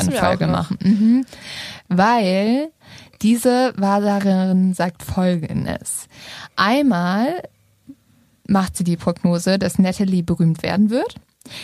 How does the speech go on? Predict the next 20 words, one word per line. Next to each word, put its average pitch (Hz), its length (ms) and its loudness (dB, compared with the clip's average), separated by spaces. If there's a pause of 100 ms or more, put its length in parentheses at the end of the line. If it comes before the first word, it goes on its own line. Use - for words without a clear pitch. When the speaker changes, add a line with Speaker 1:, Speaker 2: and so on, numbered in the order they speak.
Speaker 2:
dass 190 140 2
man 196 140 4
sie - 220 -4
überall 294 460 2
auf 202 140 0
der 196 140 0
Welt 180 240 -2
kennen 160 300 0
wird, 180 300 0 (180)
aber 208 840 2
dass - 460 -4 (100)
Natalie 202 420 2
vor - 240 -2
allem 190 360 2 (180)
das 180 300 -2
Wasser 208 640 0 (100)
unbedingt 233 600 4
meiden 160 580 0
muss. 160 520 -4
Speaker 1:
Wirklich? - 960 -4